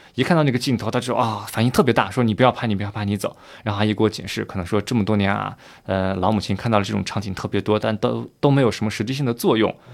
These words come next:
那其实到最后，他对这个东西特别的抵触。那样年纪大了，每天腿脚不便，只能出来晒一会儿太阳，你就不要拍他了。我当时心里其实挺难受的，就是我们只能做一个记录，做一个研究，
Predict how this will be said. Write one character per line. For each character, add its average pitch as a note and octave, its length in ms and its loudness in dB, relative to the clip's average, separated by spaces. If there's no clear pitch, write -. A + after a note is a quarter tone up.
那 A#2 140 2
其 A2 200 -4
实 G2 220 -6
到 G#2+ 180 2
最 A#2 140 -2
后， G#2 180 0
他 A#2+ 280 -2
对 C3 140 0
这 A#2+ 100 -2
个 G#2+ 80 -4
东 A2 80 -2
西 - 100 -8
特 - 120 -12
别 B2 80 0
的 A#2+ 100 0
抵 - 160 -8
触。 - 320 -8
那 A2+ 100 2
样 G#2+ 80 2
年 F#2+ 140 2
纪 A#2 120 -4
大 A#2 160 4
了， F#2+ 140 -2
每 F#2+ 100 -4
天 A2+ 140 -6
腿 A2 160 -4
脚 G#2 100 -2
不 G2+ 100 -2
便， G2+ 200 0
只 G2+ 100 -4
能 G2+ 100 0
出 - 140 -4
来 A#2 60 2
晒 C3+ 180 -2
一 A#2+ 40 -4
会 G#2+ 100 -4
儿 - 40 -8
太 - 180 -4
阳， F#2+ 140 -2
你 F2+ 40 -10
就 - 100 -10
不 - 100 -6
要 G2+ 80 2
拍 - 160 -6
他 G#2 200 -4
了。 F#2+ 100 -6
我 G#2 100 2
当 C#3 120 6
时 E3 80 0
心 E3+ 140 2
里 D3+ 60 4
其 C3 80 -2
实 C#3 120 2
挺 G2+ 180 -4
难 F#2+ 120 -6
受 A2 140 -2
的， G2 80 -2
就 G#2 100 -6
是 G2+ 220 -4
我 G2+ 200 2
们 A2+ 200 0
只 G#2 140 -6
能 F#2 160 -4
做 C3 160 0
一 G2+ 120 0
个 A2 100 0
记 - 180 -4
录， A2 140 2
做 A#2 160 -4
一 F#2+ 80 -2
个 G2 100 -2
研 F2+ 200 -8
究， B2+ 240 0